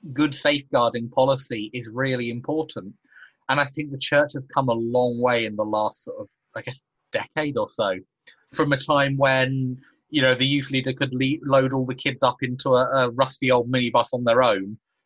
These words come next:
and drive them off for a weekend, to a point now where,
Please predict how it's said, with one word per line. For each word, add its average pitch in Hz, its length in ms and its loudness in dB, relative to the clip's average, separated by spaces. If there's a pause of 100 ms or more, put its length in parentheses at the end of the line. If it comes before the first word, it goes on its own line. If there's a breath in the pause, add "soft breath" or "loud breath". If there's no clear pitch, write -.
and 120 100 -4
drive 123 260 4
them 131 100 2
off 131 180 0
for 120 100 0
a 104 60 0
weekend, 95 580 -4 (400)
to 139 80 2
a 131 60 4
point 127 260 2
now 120 260 4
where, 117 540 4